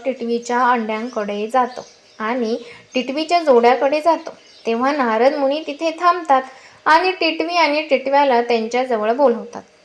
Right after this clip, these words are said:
जेव्हा टिटवी आणि टिटवा नारद मुनी जवळ जातात, तेव्हा ते सर्वप्रथम नारद मुनींना प्रणाम करतात आणि प्रणाम करून त्यांची व्यथा नारद मुनींना सांगू लागतात.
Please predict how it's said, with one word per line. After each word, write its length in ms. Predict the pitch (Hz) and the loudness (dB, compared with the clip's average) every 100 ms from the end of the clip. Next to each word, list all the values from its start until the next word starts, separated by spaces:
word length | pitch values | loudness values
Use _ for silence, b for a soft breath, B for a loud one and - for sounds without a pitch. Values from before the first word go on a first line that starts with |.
| b b b 233 | b b b 2
जेव्हा 260 | 233 254 | 4 4
टिटवी 400 | 294 262 233 269 | 2 0 0 2
आणि 240 | 311 302 320 | 2 2 0
टिटवा 380 | 302 254 254 277 | -2 0 0 2
नारद 440 | 269 220 226 269 | 2 2 2 0
मुनी 320 | 277 226 226 | -2 -2 -2
जवळ 360 | 254 214 214 214 | 0 0 0 -2
जातात, 420 | 269 285 277 214 - _ _ _ _ _ _ b b b b - | 2 2 2 -10 -12 _ _ _ _ _ _ b b b b 0
तेव्हा 300 | 311 349 427 | 2 4 4
ते 160 | 440 | 2
सर्वप्रथम 580 | 392 339 349 339 330 339 339 | 4 4 4 2 0 -2 2
नारद 380 | 254 233 240 277 | 4 6 4 2
मुनींना 380 | 240 226 233 | 0 0 0
प्रणाम 400 | 262 262 226 208 | 2 2 0 -4
करतात 480 | 202 214 220 220 - | -6 -10 -8 -10 -6
आणि 180 | 208 226 | -4 -4
प्रणाम 480 | 240 226 220 233 311 | -2 -2 0 -2 0
करून 400 | 359 285 269 320 | 2 4 2 2
त्यांची 420 | 277 247 254 311 | 0 0 -4 -6
व्यथा 460 | 277 247 247 285 294 | 0 0 0 -4 0
नारद 420 | 254 220 247 277 | 0 2 0 0
मुनींना 420 | 240 220 226 311 | -4 -4 -4 -4
सांगू 420 | 320 269 220 214 | -2 -4 -4 -8
लागतात. 340 | 208 - - | -10 -12 -14